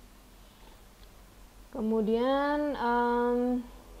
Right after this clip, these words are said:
C T scan memiliki gambar resolusi yang baik dan akurat.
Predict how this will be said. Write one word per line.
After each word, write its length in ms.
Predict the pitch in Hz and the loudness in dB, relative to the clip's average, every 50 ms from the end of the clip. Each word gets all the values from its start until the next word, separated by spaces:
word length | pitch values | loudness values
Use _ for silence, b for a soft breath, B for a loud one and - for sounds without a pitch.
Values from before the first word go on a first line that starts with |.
| - - - | -14 -6 -6
C 80 | 294 | -2
T 80 | 285 285 285 | 0 0 -2
scan 240 | - - 320 320 320 | 0 0 2 2 2
memiliki 480 | 311 285 269 262 247 240 247 262 262 220 | 4 4 6 6 6 6 4 2 2 4
gambar 400 | 233 226 220 220 220 220 226 220 | 4 4 4 4 4 4 4 4
resolusi 320 | - 226 214 214 214 226 | 4 4 2 2 2 2
yang 240 | 220 214 202 202 202 | 2 2 2 0 0
baik 180 | 190 196 196 - 202 | 0 -2 -2 -2 -2
dan 160 | 202 196 214 | -4 -2 -4
akurat. 640 | 208 208 - 226 196 185 185 185 196 233 294 320 | -8 -6 -4 -4 -4 -2 0 2 4 4 4 4